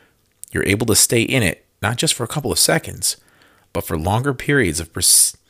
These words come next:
as perceived from the external perspective of clock time. So before you are firmly established in the state of presence,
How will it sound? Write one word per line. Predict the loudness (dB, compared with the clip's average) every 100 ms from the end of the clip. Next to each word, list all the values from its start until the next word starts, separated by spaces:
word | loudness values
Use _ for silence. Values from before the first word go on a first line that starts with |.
| _ _ -20 -20 _ 2
as | 4 4 0
perceived | -4 0 2 2 2 -2 -2
from | -4 -4
the | -6 -2
external | 0 0 -2 -2 -4
perspective | -2 -2 0 -2 -4
of | -4
clock | 0 0 0
time. | -6 -6 -8 -16 _ _ _ 0
So | 4
before | 4 0 2 2
you | 4
are | 0
firmly | 2 2 4 4 4
established | 4 6 4 4 2 -2
in | -2
the | 2
state | 2 4
of | 2 2
presence, | 0 0 0 0 -2